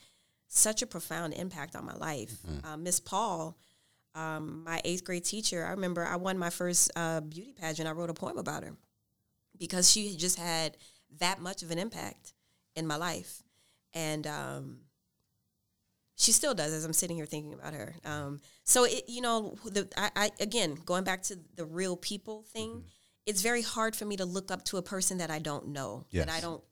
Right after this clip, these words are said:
Speaker 1: you know?
Speaker 2: Yeah, you don't interact with.
Speaker 1: Yeah, I mean, I have too much knowledge. You know, there's P R, there's marketing. Like, who is this person? You know,
Speaker 2: Right,
Speaker 1: I have
Speaker 2: yeah.
Speaker 1: no idea. So, um, in terms of just, like,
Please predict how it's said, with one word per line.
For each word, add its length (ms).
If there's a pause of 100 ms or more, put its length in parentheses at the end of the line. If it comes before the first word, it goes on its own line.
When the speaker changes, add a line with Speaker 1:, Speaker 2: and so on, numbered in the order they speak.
Speaker 1:
you 140
know? 360
Speaker 2:
Yeah, 180
you 180
don't 160
interact 440
with. 240 (120)
Speaker 1:
Yeah, 340
I 40
mean, 200
I 80
have 160
too 160
much 220
knowledge. 400
You 80
know, 80
there's 180
P 220
R, 240
there's 180
marketing. 420
Like, 140
who 160
is 140
this 120
person? 380
You 100
know, 100
Speaker 2:
Right, 80
Speaker 1:
I 20
have 100
Speaker 2:
yeah. 80
Speaker 1:
no 60
idea. 360 (260)
So, 600
um, 640 (880)
in 180
terms 540
of 300
just, 380
like, 280